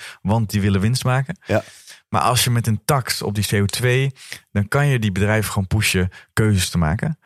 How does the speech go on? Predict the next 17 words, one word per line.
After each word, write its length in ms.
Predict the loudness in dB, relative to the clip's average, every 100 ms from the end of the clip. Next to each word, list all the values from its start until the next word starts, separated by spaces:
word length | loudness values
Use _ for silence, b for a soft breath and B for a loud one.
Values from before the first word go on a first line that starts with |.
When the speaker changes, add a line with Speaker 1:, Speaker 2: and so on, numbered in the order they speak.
| B B _
Speaker 1:
Dus 220 | -4 -4
daar 340 | -4 0 0 0
zou 280 | 0 0 0
ik, 100 | -2
eh, 140 | -2
naast 280 | 0 0 -2
die 100 | -2
vleestaks 680 | 0 0 0 -2 -2 -6 -6
doorvoeren 520 | -2 0 0 0 0 0
trouwens, 460 | 0 0 -2 -8 _ _ _ _
ook 180 | -2 0
een 80 | 0
C 40 |
O 140 | 0 -2
twee, 300 | -2 -6 -6
eh, 100 | -8 -12 -16
tax. 280 | -20 -20 -20